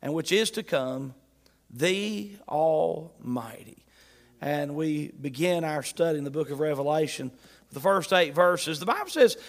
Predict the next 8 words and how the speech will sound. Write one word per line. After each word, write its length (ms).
in 80
verse 240
one, 200
"The 80
revelation 840
of 220
Jesus 480
Christ, 640